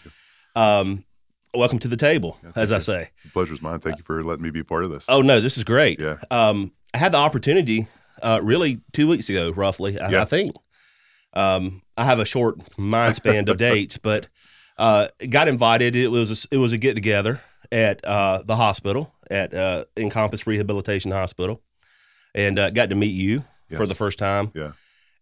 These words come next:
Speaker 2: And I told a mutual friend of ours, Mark.
Speaker 1: Yeah.
Speaker 2: Uh,
Speaker 1: Great
Speaker 2: we,
Speaker 1: guy.
Speaker 2: uh, he, uh, yep, and he,
Speaker 1: <laughs>
Speaker 2: you know,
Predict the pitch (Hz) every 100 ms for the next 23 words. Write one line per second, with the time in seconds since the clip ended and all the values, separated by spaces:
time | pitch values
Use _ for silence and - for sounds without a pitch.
0 | 113 107 101 92 87 - _ _ _ _
1 | _ _ _ _ _ - 120 - 147 147
2 | 117 107 - 107 123 127 120 104 135 120
3 | 90 82 80 73 - - - 104 104 123
4 | 95 85 - - - _ 82 76 - _
5 | - 101 95 95 92 107 80 - 113 117
6 | 139 135 135 110 120 127 127 117 139 139
7 | 127 131 143 127 123